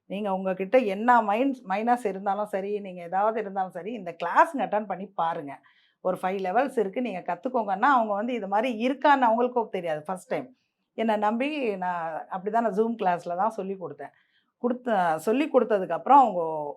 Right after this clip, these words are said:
அவ்வளோ இன்ட்ரெஸ்டோட மார்னிங் த்ரீ ஓ கிளாக் எழுந்து அவங்க அந்த,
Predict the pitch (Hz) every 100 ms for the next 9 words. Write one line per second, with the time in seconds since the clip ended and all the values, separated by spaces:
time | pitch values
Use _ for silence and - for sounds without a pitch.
0 | - 196 247 320 254 226 285 277 233 196
1 | 208 254 214 220 220 190 247 285 294 302
2 | 220 - 156 - _ _ _ _ - 226
3 | 269 294 285 240 214 190